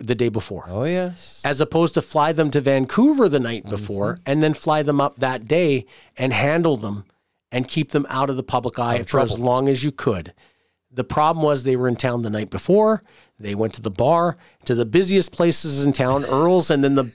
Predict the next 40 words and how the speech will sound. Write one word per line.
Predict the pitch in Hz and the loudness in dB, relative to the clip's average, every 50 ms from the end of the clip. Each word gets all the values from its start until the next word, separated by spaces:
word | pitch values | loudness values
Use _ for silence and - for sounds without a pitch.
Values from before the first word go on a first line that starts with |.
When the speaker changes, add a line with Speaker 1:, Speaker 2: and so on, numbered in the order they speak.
| - _ | 0 _
Speaker 1:
busiest | 160 185 196 180 190 190 180 175 - - | 4 4 4 4 2 2 0 0 0 0
bar | 151 156 170 165 160 | 2 2 4 2 2
in | 156 139 | 0 0
town. | - 139 127 123 131 | 0 0 0 2 2
Speaker 2:
<laughs> | 214 - - | 0 0 -2
Oh, | 131 | -4
man. | 127 117 120 - | -8 -8 -10 -10
Speaker 1:
Everyone | - - 156 202 196 202 202 190 | -4 -2 0 4 4 4 4 4
got | 175 185 180 170 | 4 2 2 0
a | 160 | 0
picture | - 180 175 - - 170 160 | 0 -2 -2 0 0 2 2
with | 170 156 | 4 4
them | 156 156 | 4 2
and | 143 143 | 2 2
had | 147 151 | 2 0
a | 143 | 0
drink | 123 131 139 131 - | 2 0 0 2 2
with | 143 120 | 0 0
them, | 135 135 - | 0 -2 -2
and | - 120 123 123 120 123 131 | -2 -2 0 0 0 2 4
nobody | 135 135 147 156 151 139 147 147 147 156 151 | 4 4 4 4 4 2 2 2 4 2 2
wanted | 143 131 131 131 139 131 | 4 4 2 2 2 0
to | 131 | -2
pay. | - - 135 120 113 113 107 98 - - - - _ _ _ - _ - | -2 0 -2 0 0 -2 -4 -6 -10 -18 -20 -20 _ _ _ -20 _ -2
And, | 123 123 120 - | -2 -2 -2 -2
and | - 143 143 147 | -2 0 2 2
then | 156 156 156 | 2 4 4
the | 147 139 135 | 4 4 2
other | 156 180 190 | 4 2 2
thing | - - 151 135 127 | 2 2 0 2 2
was | 123 120 - | 2 0 0
the | 131 123 | -4 -6
exorbitant | 107 - 131 131 135 127 127 127 101 - | -2 0 2 2 2 0 -2 -6 -6 -6
ticket | - - - - 170 127 - | -4 -6 -2 -2 -4 -4 -4
fee | - - 127 120 113 | -4 -2 -2 0 0
was | 113 117 110 - | 0 0 -2 -2
fifty | - - - 156 143 - - - 143 143 | -4 0 0 0 0 -2 -4 -2 0 0
or | 131 123 127 - - | 2 0 -2 -4 -8
fifty-five | 120 - 160 147 - 160 147 123 - - 135 135 127 | -4 -4 -4 -2 0 -2 -2 -2 -2 -2 -2 0 0
dollars, | 127 135 202 254 269 170 87 71 - - - | 0 2 2 2 2 0 -4 -8 -12 -18 -18